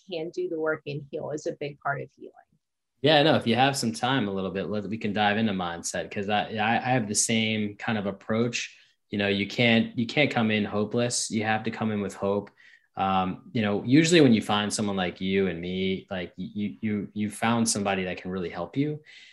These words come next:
Speaker 2: And I think that's really important to not lose hope, even when it's daunting, you know, when, when your doctor's telling you, you gotta throw some things away, when I'm telling you, you gotta rip your house apart. You know, I know that it's, it's, it leaves you feeling a little hopeless, but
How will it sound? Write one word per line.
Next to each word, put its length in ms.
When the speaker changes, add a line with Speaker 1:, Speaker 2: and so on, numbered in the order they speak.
Speaker 2:
And 80
I 80
think 220
that's 240
really 180
important 480
to 80
not 300
lose 180
hope, 260
even 280
when 100
it's 220
daunting, 680
you 80
know, 220
when, 240
when 180
your 140
doctor's 400
telling 300
you, 60
you 160
gotta 140
throw 180
some 200
things 320
away, 400
when 120
I'm 160
telling 300
you, 80
you 80
gotta 180
rip 220
your 80
house 300
apart. 480
You 80
know, 60
I 140
know 300
that 360
it's, 380
it's, 480
it 320
leaves 380
you 120
feeling 320
a 60
little 240
hopeless, 600
but 280